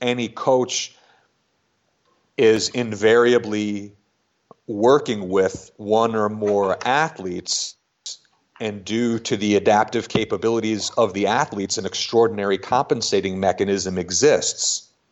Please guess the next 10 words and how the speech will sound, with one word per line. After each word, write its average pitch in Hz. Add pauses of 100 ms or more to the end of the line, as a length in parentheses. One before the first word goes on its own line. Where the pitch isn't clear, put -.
(760)
So 107
it 107
is - (800)
absolutely 135
within 120
reason 104 (800)
to -
make 123
the 120
argument 92